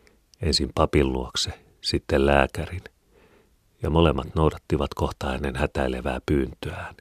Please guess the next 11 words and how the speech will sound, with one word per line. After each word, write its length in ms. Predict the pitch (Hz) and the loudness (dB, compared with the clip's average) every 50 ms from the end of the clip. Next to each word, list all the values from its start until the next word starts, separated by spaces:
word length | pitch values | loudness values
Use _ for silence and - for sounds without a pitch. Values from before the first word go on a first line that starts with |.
| _ _ _ _ _ _ _ _ _ _ _ _ _ _ _ - - _ _ _ _ _ _ _ - | _ _ _ _ _ _ _ _ _ _ _ _ _ _ _ -20 -20 _ _ _ _ _ _ _ -6
Pastori 400 | - 71 - - - 73 69 65 | -6 -4 -4 -4 -4 -4 -4 -2
kuitenkin 420 | - 82 73 - 82 73 78 76 | 0 0 2 2 0 0 2 4
joutui 360 | 71 71 71 - - 80 78 | 4 4 4 4 4 6 6
ennen 300 | 78 80 76 73 67 62 - | 6 6 4 4 0 -2 -2
perille, 460 | - 76 71 71 73 65 - - - - - _ _ _ _ _ _ _ _ _ _ _ _ _ - | 2 2 2 2 2 -2 -4 -8 -14 -16 -20 _ _ _ _ _ _ _ _ _ _ _ _ _ -20
mutta 180 | - - - 76 | -14 -6 -6 -4
hänestä 520 | - 80 78 73 71 - - - - 71 | 0 0 2 2 2 0 -2 -4 -6 -8
ei 100 | 69 65 | -6 -6
mitään 440 | 65 65 - - 76 67 64 65 65 | -8 -8 -4 -2 -2 -2 -2 -2 -4
apua 340 | 64 - - 82 71 67 65 | -6 -4 -4 -4 -4 -2 -4
ollut. 480 | 64 64 64 64 62 - - - - | -4 -4 -6 -8 -10 -12 -14 -14 -18